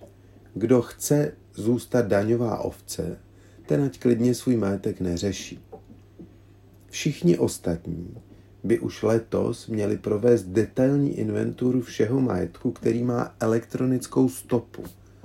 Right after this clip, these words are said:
To jsou typicky právě nemovitosti, ale i například cenné papíry. To je sousto, na které se stát chystá. Výhoda státu je, že má v prosazování svých zájmů neomezené zdroje.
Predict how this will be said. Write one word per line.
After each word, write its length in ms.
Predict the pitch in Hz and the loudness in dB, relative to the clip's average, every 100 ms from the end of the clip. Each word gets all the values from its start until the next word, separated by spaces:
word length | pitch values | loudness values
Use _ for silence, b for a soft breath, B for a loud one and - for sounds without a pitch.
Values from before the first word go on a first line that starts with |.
| B B B - | B B B -6
To 100 | 104 | -4
jsou 220 | 110 101 | -2 -2
typicky 460 | - - 113 - | 0 0 0 0
právě 380 | 113 101 101 87 | 0 2 2 0
nemovitosti, 1040 | 90 98 113 123 - 127 - - 127 127 127 B B B - | 0 0 0 0 0 -2 -2 -2 2 2 -2 B B B -4
ale 240 | 123 123 - | 0 0 2
i 160 | 135 | 2
například 560 | 127 123 139 127 131 - | 0 -2 -6 -2 -2 0
cenné 260 | 131 123 | 0 2
papíry. 540 | 120 110 - 98 85 - - - - - - - - - - - | 2 -2 -2 -2 -2 -4 -16 -20 -20 -20 -20 -20 -20 -20 -20 2
To 80 | 143 | 4
je 120 | 151 | 4
sousto, 640 | - 98 90 - - 90 113 | 4 0 0 -4 -4 -2 -2
na 120 | 110 | -4
které 340 | - 120 120 | 0 2 2
se 140 | - 117 | 0 -4
stát 360 | - 110 110 | 0 0 0
chystá. 600 | - 92 - - - - - - - B B B B B B B B B - - | -2 -4 -4 -8 -10 -12 -20 -20 -20 B B B B B B B B B -20 0
Výhoda 400 | 113 139 170 151 | 4 6 8 6
státu 460 | - 143 143 - 110 | 4 2 2 0 2
je, 420 | 85 82 90 101 B B - | 2 0 -4 -6 B B -12
že 160 | 95 123 | 2 4
má 200 | 139 131 | 6 2
v 40 | |
prosazování 800 | - 113 - 131 120 135 139 135 131 | 0 -4 0 2 2 2 2 2 -2
svých 320 | - 139 101 | 0 0 4
zájmů 540 | 101 101 104 117 120 107 | 4 4 2 2 2 -2
neomezené 960 | 107 110 110 120 120 110 110 110 110 | 0 2 4 4 4 4 4 2 0
zdroje. 440 | 92 95 92 85 | -2 -2 -2 -4